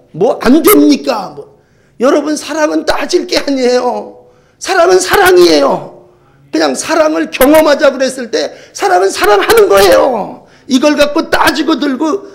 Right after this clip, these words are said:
목사님 무슨 설교니까 그렇게 얘기하죠. 사랑은 사랑이고요, 내가 그걸 인정하고 수용하는 거예요. 아니, 어느 분이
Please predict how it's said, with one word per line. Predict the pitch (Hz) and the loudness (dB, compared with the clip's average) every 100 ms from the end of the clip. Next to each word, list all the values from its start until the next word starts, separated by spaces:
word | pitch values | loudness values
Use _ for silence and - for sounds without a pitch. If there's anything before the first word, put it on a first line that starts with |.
| - | -14
목사님 | - 302 - - 640 330 349 294 | -2 -2 -2 -2 0 2 0 0
무슨 | 254 330 | -2 -6
설교니까 | - - 392 359 349 320 339 | -4 0 2 2 2 0 -2
그렇게 | 285 294 - 294 | -4 -4 -2 -4
얘기하죠. | 269 262 220 381 - - - _ _ _ _ _ _ _ _ _ _ _ _ _ | -2 -2 -4 -8 -10 -12 -18 _ _ _ _ _ _ _ _ _ _ _ _ _
사랑은 | - 349 370 392 403 | -14 -6 0 4 4
사랑이고요, | - - 381 349 294 285 320 - - - _ _ | 2 -4 2 2 2 0 -2 -4 -14 -20 _ _
내가 | - 254 330 | -2 2 2
그걸 | 294 285 311 | 0 0 4
인정하고 | 233 285 285 262 247 302 | 4 4 2 2 0 -2
수용하는 | - - 381 359 311 170 165 | -6 0 2 2 0 0 0
거예요. | 302 233 - - - _ _ _ _ _ _ _ _ _ _ _ _ _ _ _ _ | -2 -4 -10 -14 -20 _ _ _ _ _ _ _ _ _ _ _ _ _ _ _ _
아니, | - 339 | -4 0
어느 | 277 233 226 | 2 0 -2
분이 | 208 208 214 - | -6 -6 -6 -6